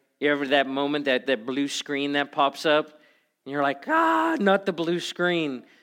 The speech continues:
Something's wrong on my computer." And, and from time to time, we'll have a, a kind of a blue screen of the soul moment.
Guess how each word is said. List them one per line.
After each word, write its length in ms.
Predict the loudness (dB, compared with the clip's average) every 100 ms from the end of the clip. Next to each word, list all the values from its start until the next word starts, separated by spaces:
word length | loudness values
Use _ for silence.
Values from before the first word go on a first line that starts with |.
| _ _
Something's 500 | 0 2 4 2 2
wrong 320 | 4 6 6
on 80 | 4
my 120 | 2
computer." 500 | 0 -6 -2 2 2
And, 220 | 2 0 -8 -14
and 120 | -8 -2
from 160 | 0
time 280 | 2 4 6
to 100 | 4
time, 340 | 4 6 6 6
we'll 140 | 6
have 180 | 6 6
a, 220 | 6 4 -4 -12
a 60 | -2
kind 200 | 2 4
of 40 |
a 60 | 2
blue 340 | 0 2 2
screen 460 | 2 -2 0 2 2
of 180 | 0 0
the 80 |
soul 400 | -2 2 2 4
moment. 760 | 2 2 2 2 0 -10 -14 -16